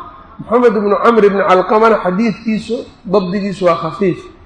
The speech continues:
Xadiidka uu keligiisu wariyey wuxuu noqon lahaa xasanun lidaatihi. Maanta waa la mutaabaceeyey, dad kaloo isaga lamidaa mutaabaceeyeen. Id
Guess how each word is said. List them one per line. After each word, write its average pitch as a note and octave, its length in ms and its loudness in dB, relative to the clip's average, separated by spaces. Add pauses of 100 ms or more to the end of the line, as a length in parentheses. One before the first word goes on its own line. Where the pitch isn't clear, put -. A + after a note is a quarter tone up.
(360)
Xadiidka G3+ 400 -2
uu F#3 200 2
keligiisu G#3+ 580 0
wariyey G3 280 2
wuxuu F#3 300 0
noqon G3 320 2
lahaa F3+ 280 0
xasanun G#3 340 -2
lidaatihi. F3+ 580 0 (520)
Maanta G3+ 480 2
waa G#3 140 6
la F#3+ 120 4
mutaabaceeyey, E3 800 0
dad G3 180 0
kaloo F#3+ 220 4
isaga G3+ 240 2
lamidaa F#3 360 4
mutaabaceeyeen. D#3+ 880 2 (720)
Id B3+ 120 0